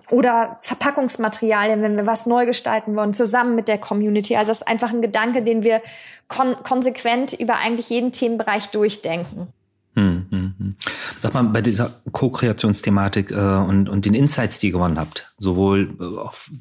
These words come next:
Speaker 2: wahrscheinlich, äh, was ist relevant, äh, was, was spricht die Community an, ähm, dieses Pinselproblem, <laughs> ja,
Speaker 1: Ja.
Speaker 2: um das mal herauszuschälen. Was waren die Core-Insights, die vielleicht, ähm, nur durch die Community entstehen konnten und nicht anders?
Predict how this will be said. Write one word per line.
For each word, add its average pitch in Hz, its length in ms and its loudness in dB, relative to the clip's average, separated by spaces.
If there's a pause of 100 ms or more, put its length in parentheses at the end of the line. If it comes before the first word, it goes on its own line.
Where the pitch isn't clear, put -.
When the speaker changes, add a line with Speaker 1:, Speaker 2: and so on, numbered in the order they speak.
Speaker 2:
wahrscheinlich, 101 640 0
äh, 95 200 2
was 90 140 -2
ist - 160 -4
relevant, 92 640 2
äh, 90 340 0
was, 92 220 -2 (400)
was - 100 0
spricht - 320 -2
die 98 260 0
Community 98 520 2
an, 95 400 2
ähm, 92 320 2 (260)
dieses 127 240 2
Pinselproblem, 110 800 2 (160)
<laughs> - 160 -10
ja, 113 140 0 (360)
Speaker 1:
Ja. 214 120 4
Speaker 2:
um 110 60 4
das 104 120 0
mal 104 160 0
herauszuschälen. 101 560 2 (260)
Was - 160 -2
waren 143 140 2
die 127 220 4
Core-Insights, 120 720 0
die 101 220 4
vielleicht, 107 420 -2
ähm, 104 720 2
nur 113 300 4
durch 139 160 2
die - 100 -2
Community 113 360 2
entstehen 107 480 2
konnten 110 360 0
und 101 80 4
nicht 104 180 0
anders? 80 480 -4